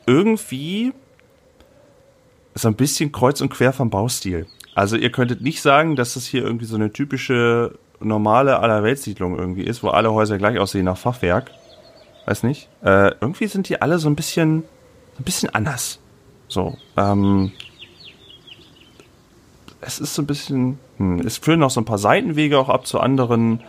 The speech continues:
ähm, zu anderen Ecken und ihr könnt so durch die, durch die Bäume auch sehen, ah, okay, da sind anscheinend irgendwie Felder. Und diese ganze, dieser ganze Weg führt auch anscheinend durch das ganze Dorf. Soweit könnt ihr das sehen.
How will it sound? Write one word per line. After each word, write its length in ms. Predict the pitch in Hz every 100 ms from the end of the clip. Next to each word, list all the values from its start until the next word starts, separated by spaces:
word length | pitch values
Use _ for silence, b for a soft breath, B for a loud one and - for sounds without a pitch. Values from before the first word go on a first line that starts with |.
| B B B -
ähm, 560 | 104 101 95 92 95 92
zu 140 | - -
anderen 320 | 120 110 101
Ecken 320 | 143 - 131
und 100 | -
ihr 60 | 117
könnt 200 | 123 117
so 80 | 104
durch 160 | 107
die, 180 | - 98 -
durch 180 | 107
die 100 | -
Bäume 380 | - 110 143 151
auch 180 | - 113
sehen, 340 | - 110 107
ah, 180 | 87 117
okay, 240 | 127 - 131
da 100 | 107
sind 180 | 110
anscheinend 340 | 98 - 107 101
irgendwie 200 | - 101
Felder. 540 | - 92 135 202 240 B B B B B B - 113
Und 180 | 107
diese 220 | 113 107 101
ganze, 720 | 110 151 196 - 175 165 151
dieser 220 | 123 120
ganze 240 | 127 123
Weg 160 | 127 120
führt 260 | - 143 -
auch 120 | 120
anscheinend 520 | - - 120 117 117
durch 120 | 113 -
das 260 | - - _ _
ganze 420 | - 110 113 - - _ _ _ _ -
Dorf. 600 | 95 82 - - - - - - -
Soweit 420 | - 101 107 104
könnt 240 | - 110 107
ihr 60 |
das 220 | 101 95 -
sehen. 360 | 95 147 247